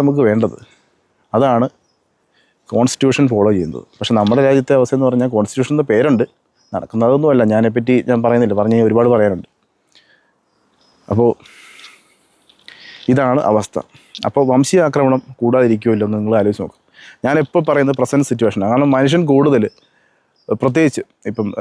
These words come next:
നോർത്ത് അമേരിക്കൻസ് ആണെങ്കിലും യൂറോപ്യൻസ് ആണെങ്കിലും കൂടുതൽ അവർ, അവർ കൂടുതൽ മതത്തിനേക്കാൾ കൂടുതൽ അവർ ശാസ്ത്രത്തിന് പ്രാധാന്യം കൊടുത്തുകൊണ്ടാണ് ലോ ഇതുപോലെ മാറിയത്. അത് നമ്മൾ ഒന്ന് മനസ്സിലാക്കണം. കാരണം മതത്തിന് കൂടുതൽ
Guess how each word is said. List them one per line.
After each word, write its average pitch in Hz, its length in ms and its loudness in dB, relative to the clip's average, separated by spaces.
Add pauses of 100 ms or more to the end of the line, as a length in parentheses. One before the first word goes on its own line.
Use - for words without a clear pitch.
നോർത്ത് 113 240 0
അമേരിക്കൻസ് 117 420 0
ആണെങ്കിലും 107 320 2
യൂറോപ്യൻസ് 107 300 -2
ആണെങ്കിലും 104 200 -4
കൂടുതൽ 131 240 4 (100)
അവർ, 135 240 0 (380)
അവർ 123 140 0 (120)
കൂടുതൽ 107 300 -2 (1080)
മതത്തിനേക്കാൾ 120 480 2 (120)
കൂടുതൽ 104 300 0
അവർ 95 120 -2 (240)
ശാസ്ത്രത്തിന് 110 480 -2 (600)
പ്രാധാന്യം 113 380 2
കൊടുത്തുകൊണ്ടാണ് 95 440 -2 (140)
ലോ 123 80 4 (120)
ഇതുപോലെ 123 300 2
മാറിയത്. 87 320 -4 (1700)
അത് 127 140 2
നമ്മൾ 147 120 2 (100)
ഒന്ന് 143 160 0
മനസ്സിലാക്കണം. 113 440 -4 (520)
കാരണം 139 260 0 (640)
മതത്തിന് 151 340 2
കൂടുതൽ 151 180 4